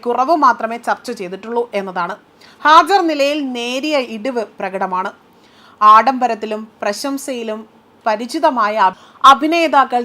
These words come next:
ദിവസവേതനക്കാരുമായോ ഗ്രാമീണ പ്രശ്നങ്ങളുമായോ സഹാനുഭൂതി കാണിക്കാൻ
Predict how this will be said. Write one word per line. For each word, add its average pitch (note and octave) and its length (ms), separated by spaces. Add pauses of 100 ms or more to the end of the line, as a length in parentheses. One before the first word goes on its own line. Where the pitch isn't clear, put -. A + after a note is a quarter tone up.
ദിവസവേതനക്കാരുമായോ B3 1300 (340)
ഗ്രാമീണ C4+ 520
പ്രശ്നങ്ങളുമായോ B3+ 760 (140)
സഹാനുഭൂതി C4+ 680
കാണിക്കാൻ A3 340